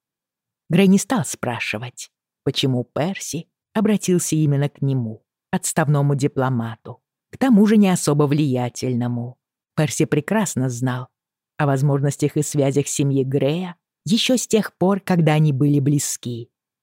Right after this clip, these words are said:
И наверняка месье Бичему удалось узнать гораздо больше о нынешних знакомствах лорда Джона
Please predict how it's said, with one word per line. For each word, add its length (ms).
И 80
наверняка 720
месье 460
Бичему 920
удалось 360
узнать 280
гораздо 400
больше 460
о 60
нынешних 480
знакомствах 680
лорда 320
Джона 580